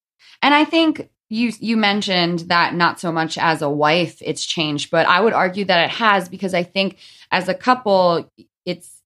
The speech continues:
you know, you're not, you're dynamic. You, you're both two individuals that are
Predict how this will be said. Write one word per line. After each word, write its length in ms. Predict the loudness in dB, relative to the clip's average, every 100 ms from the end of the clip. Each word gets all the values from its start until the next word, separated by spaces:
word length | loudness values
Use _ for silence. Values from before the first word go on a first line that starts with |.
| -12
you 140 | -6
know, 80 | -4
you're 320 | -4 -4 -2
not, 320 | 2 2 2 -4
you're 160 | -8 -2
dynamic. 640 | -2 2 2 2 -2 -6
You, 160 | -8 -4
you're 160 | -4
both 400 | -2 2 2 0
two 260 | -6 -4 0
individuals 920 | -2 -2 0 0 0 -2 0 0 -2 -12 -20 _ 0
that 200 | 2 4
are 320 | 2 0